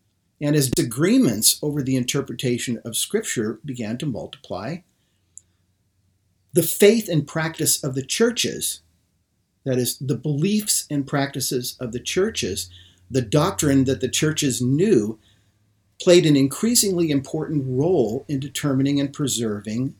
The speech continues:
the correct understanding of what Scripture was teaching.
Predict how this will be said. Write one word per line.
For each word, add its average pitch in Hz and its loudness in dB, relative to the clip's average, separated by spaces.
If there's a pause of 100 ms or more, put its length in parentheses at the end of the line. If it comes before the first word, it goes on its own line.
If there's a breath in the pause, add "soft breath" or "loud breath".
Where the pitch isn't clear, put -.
the 139 -8
correct 123 -6
understanding 170 -4 (720)
of 123 -8
what 127 -2
Scripture - -4
was 113 -6
teaching. 90 -10